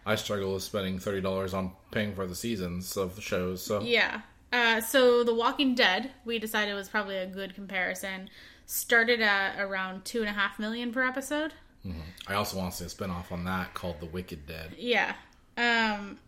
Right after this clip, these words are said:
Speaker 2: and then in the, in the more recent seasons, it's gone up to about, like,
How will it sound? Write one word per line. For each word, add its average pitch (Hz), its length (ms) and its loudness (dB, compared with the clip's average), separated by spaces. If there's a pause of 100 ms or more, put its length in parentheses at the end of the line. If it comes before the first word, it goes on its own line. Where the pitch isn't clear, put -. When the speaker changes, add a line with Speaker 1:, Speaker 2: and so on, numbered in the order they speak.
(500)
Speaker 2:
and 233 720 0 (500)
then 226 340 2
in 226 240 0
the, 220 200 2 (200)
in 240 120 0
the 240 60 0
more 214 160 0
recent 226 380 -2
seasons, 214 300 -6
it's 190 140 -6
gone 190 260 -2
up 185 180 -4
to 208 120 -4
about, 180 220 -2
like, 175 220 -8